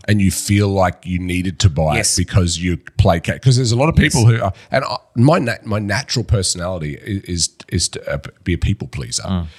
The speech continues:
Speaker 1: If someone gives me really good service in a
Speaker 2: Mm.
Speaker 1: shop, if someone looks after me,
Speaker 2: Yeah.
Speaker 1: whatever, I,
Speaker 2: Yes.
Speaker 1: even if I don't want it, I feel
Speaker 2: Yes.
Speaker 1: a pr-, an internal
Speaker 2: And they're
Speaker 1: pressure.
Speaker 2: pla-, they're playing on that.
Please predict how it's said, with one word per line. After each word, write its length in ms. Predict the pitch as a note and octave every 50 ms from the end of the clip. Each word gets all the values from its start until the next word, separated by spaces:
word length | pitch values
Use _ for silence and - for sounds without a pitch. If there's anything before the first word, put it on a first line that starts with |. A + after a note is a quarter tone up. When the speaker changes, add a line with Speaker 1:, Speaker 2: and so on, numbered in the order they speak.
| - - -
Speaker 1:
If 120 | - -
someone 440 | - - C#3 C3 C#3 D3 C3+ C3 A#2+
gives 240 | G2 G#2 G#2 G2 F#2+
me 100 | G2+ F2
really 320 | E2 E2 F#2 G2 G2 F#2+
good 220 | E2 E2+ F2+ D#2+ -
service 420 | - E2+ D#2 D#2+ D2+ D2+ - -
in 80 | E2+ D2+
a 40 |
Speaker 2:
Mm. 40 | C#2+
Speaker 1:
shop, 300 | - F#2 F#2 E2+ E2+ - F2+
if 80 | -
someone 260 | - A2+ A2 G#2 F#2
looks 200 | F2 F2 - -
after 300 | - F2+ F#2 - - G2+
me, 60 | G2 F#2
Speaker 2:
Yeah. 40 | F2
Speaker 1:
whatever, 220 | F2 F2+ F2+ E2 - - - - - - - _ _ _ -
I, 60 | - -
Speaker 2:
Yes. 120 | F#2 -
Speaker 1:
even 180 | D3 D3+ D#3+ E3
if 80 | D#3
I 120 | E3 D3 B2
don't 300 | G2+ - F#2+ F#2+ - D#2+
want 320 | D#2 F2 F#2+ G#2+ A2+ -
it, 80 | G2+ -
I 100 | - G2
feel 720 | G2+ - - - - - A2+ A#2 A#2+ C3 B2+ B2+ B2+ B2 A2+
Speaker 2:
Yes. 300 | G#2 E2+ E2 G#2+ - -
Speaker 1:
a 40 | -
pr-, 60 | - - _ -
an 120 | A2 G#2+
internal 460 | G#2+ A#2 A2+ - - A2+ G#2 G2 F#2+ E2+
Speaker 2:
And 80 | - -
they're 60 | -
Speaker 1:
pressure. 340 | F#2+ F#2 G#2 - - - -
Speaker 2:
pla-, 200 | - B2 A#2+ - -
they're 140 | G2 G#2 G2
playing 420 | - - A#2 A#2 B2 D3 D#3 D3+
on 160 | A2 F2 D#2+
that. 300 | - B1 - - - -